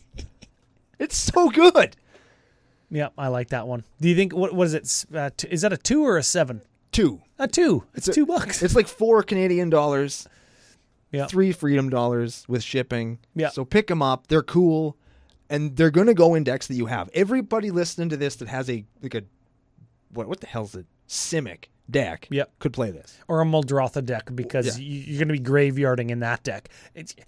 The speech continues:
Speaker 2: there's another one. You're playing Ram-, Ru-, Ramanap, Excavator, and Crucible of Worlds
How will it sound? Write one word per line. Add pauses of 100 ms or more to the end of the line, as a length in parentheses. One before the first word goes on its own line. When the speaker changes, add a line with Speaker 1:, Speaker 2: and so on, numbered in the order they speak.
(140)
Speaker 2:
there's
another
one.
You're
playing
Ram-,
Ru-,
Ramanap,
Excavator,
and (380)
Crucible
of
Worlds